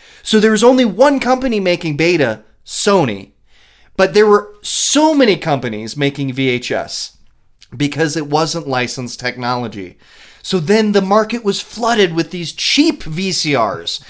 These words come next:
and cheap <laughs> V H S camcorders. And then you and I became friends because of that. Although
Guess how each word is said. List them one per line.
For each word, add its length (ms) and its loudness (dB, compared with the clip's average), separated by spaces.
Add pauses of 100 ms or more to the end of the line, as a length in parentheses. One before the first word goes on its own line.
(180)
and 200 2
cheap 480 2
<laughs> 0 -
V 280 0
H 220 0
S 180 -2
camcorders. 760 -6 (260)
And 180 0
then 160 4
you 140 0
and 100 2
I 120 4
became 340 -2
friends 400 0
because 380 -2
of 80 -12
that. 240 -4
Although 420 4